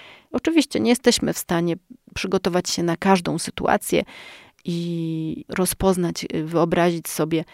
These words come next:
to, co się może zdarzyć w tej chwili, tak? Są, będą takie sytuacje, w których,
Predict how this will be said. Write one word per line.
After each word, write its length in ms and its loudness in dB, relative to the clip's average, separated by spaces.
to, 120 0
co 120 -4
się 160 -2
może 260 -2
zdarzyć 420 2
w 60 -14
tej 140 -4
chwili, 380 -8
tak? 280 -8
Są, 360 0
będą 260 6
takie 240 -2
sytuacje, 460 -4
w 40 -20
których, 340 -8